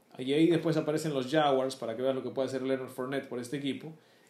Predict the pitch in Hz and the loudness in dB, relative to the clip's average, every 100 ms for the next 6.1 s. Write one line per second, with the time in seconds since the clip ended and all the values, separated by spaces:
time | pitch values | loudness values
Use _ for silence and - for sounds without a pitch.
0 | - 247 240 - 180 196 196 170 156 170 | -4 0 2 0 -2 -2 -2 -2 0 0
1 | 175 160 165 165 156 175 202 - - 147 | 2 2 2 4 8 8 6 0 -2 2
2 | 156 - 117 110 127 151 135 - - 127 | 4 2 -8 -12 0 2 2 -4 -12 -2
3 | 160 160 131 113 117 170 156 139 120 107 | 2 2 0 -6 0 4 4 2 -6 -4
4 | 123 156 131 - 117 139 143 131 120 131 | 4 6 6 -2 -10 -10 -10 -10 -8 -8
5 | 131 131 _ 127 117 123 127 117 127 - | -8 -10 _ -6 -4 -2 -4 -4 -8 -10